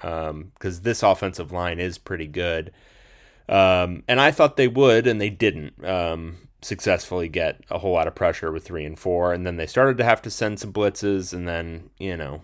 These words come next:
things snowball from there. They're playing more man coverage, and, uh, there were some busts. Um, uh, Darius Muasau,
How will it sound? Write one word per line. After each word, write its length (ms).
things 280
snowball 420
from 200
there. 380
They're 160
playing 320
more 140
man 280
coverage, 640
and, 480
uh, 320
there 200
were 100
some 220
busts. 500
Um, 460
uh, 240
Darius 400
Muasau, 840